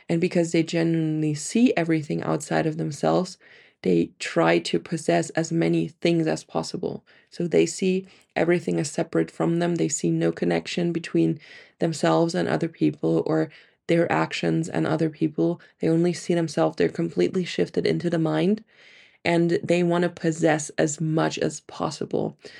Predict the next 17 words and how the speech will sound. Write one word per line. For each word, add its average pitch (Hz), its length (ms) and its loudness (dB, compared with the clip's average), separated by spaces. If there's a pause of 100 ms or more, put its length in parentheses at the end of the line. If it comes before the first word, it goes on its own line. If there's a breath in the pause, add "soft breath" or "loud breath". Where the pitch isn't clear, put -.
(200 loud breath)
And 165 140 0
this 180 180 2
goes 190 360 2
as 160 220 -4
far 175 340 -2
as 165 180 0
having 170 300 0
control 170 680 2
over 185 260 0
others 190 520 0
or 156 140 -4
harming 170 520 -2
others 185 520 -2 (280 loud breath)
for - 180 -2
their 165 160 4
own 160 140 4
benefit. 156 600 -2